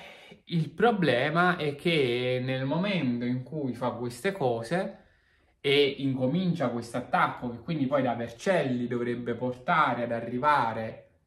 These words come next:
a Torino a prendere la capitale, tra l'altro non si sa far, per far cosa, perché lo scopo dovrebbe essere annientare l'esercito piemontese, non catturare Torino,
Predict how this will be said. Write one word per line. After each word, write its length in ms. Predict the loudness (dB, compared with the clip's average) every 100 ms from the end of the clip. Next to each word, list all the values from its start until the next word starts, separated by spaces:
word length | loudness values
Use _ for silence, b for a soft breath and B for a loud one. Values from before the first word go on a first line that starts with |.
| _ -12 -10
a 200 | -10 -4
Torino 640 | -2 0 0 0 -2 -4 -6
a 120 | -8
prendere 440 | -4 0 0 -2
la 120 | -4
capitale, 640 | -4 -4 0 2 0 -4 B B B
tra 120 | 4 6
l'altro 280 | 6 2
non 160 | -2 -2
si 100 | 0
sa 160 | 2 2
far, 320 | 0 -2 -2
per 100 | -6
far 240 | -2 -2
cosa, 400 | 4 4 4 0
perché 600 | -4 -2 0 0 -2 -10
lo 260 | -8 -4 -4
scopo 380 | -2 2 4 4
dovrebbe 420 | 2 2 0 0
essere 300 | -2 -2 -2
annientare 520 | 0 -2 0 2 2
l'esercito 520 | 0 -2 -2 -4 -6
piemontese, 680 | -4 -4 -4 -2 -2 -2 -2
non 220 | -4 -4
catturare 520 | -6 -8 -6 -6 -4
Torino, 540 | -4 -4 -4 -6 -8